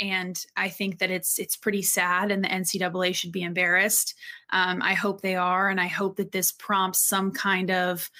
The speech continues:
um, systemic change, because one of the things that really bothered me was when it said that these policies have been in place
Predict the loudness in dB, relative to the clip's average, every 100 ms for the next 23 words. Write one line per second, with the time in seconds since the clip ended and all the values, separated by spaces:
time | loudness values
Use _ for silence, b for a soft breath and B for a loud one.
0 | B B -2 2 2 2 0 -2 -4 -2
1 | 2 2 4 2 2 2 2 0 0 0
2 | 0 -2 -2 -2 -2 0 -2 2 2 4
3 | 2 2 2 2 2 2 2 2 2 4
4 | 2 0 0 0 0 -2 -2 -2 0 0
5 | 0 0 0 0 0 0 2 2 2 2
6 | 0 0 0 -2 -2 0 2 2 0